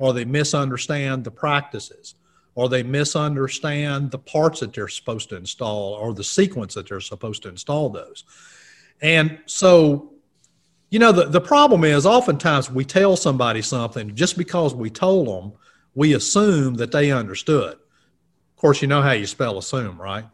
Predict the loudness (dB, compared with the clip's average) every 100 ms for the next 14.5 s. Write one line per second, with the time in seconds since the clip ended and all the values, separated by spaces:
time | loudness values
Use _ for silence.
0 | _ _ _ _ _ _ _ _ _ _
1 | 2 2 0 -8 _ 2 4 4 4 4
2 | 4 4 4 0 -10 _ _ _ _ _
3 | _ _ _ _ _ _ _ _ _ 4
4 | 6 8 6 4 2 0 0 2 2 2
5 | -2 -6 0 2 2 0 0 2 2 -4
6 | -10 -10 0 0 0 -4 -10 -16 _ 2
7 | 2 4 2 2 -4 -4 -2 0 -2 -4
8 | -8 -10 _ _ _ -6 -4 4 4 4
9 | 0 2 2 0 -4 -2 -2 -2 -4 -2
10 | -2 -2 -8 -6 -6 -4 -8 -10 -6 -2
11 | -2 -4 -4 -2 0 -2 -2 -2 -2 -4
12 | -8 -8 -10 -8 -8 -10 -16 -20 -20 _
13 | _ 2 2 2 2 2 2 -2 0 0
14 | 0 -2 -6 -6